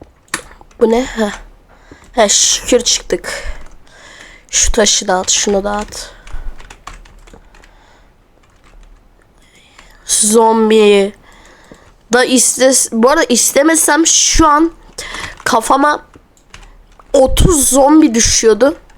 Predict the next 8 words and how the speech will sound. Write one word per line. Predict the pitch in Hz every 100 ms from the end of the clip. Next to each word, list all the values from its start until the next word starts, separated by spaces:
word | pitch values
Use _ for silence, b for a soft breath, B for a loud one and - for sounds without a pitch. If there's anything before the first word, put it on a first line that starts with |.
| _ _ _
Şu | - - - 311
an | 294 285
gerekiyor | 220 254 247 247 339 269
var | 262 320
ya, | 233 196 226
bir | 294
tane | - 220 202
çıkmaz. | 202 - - - - - -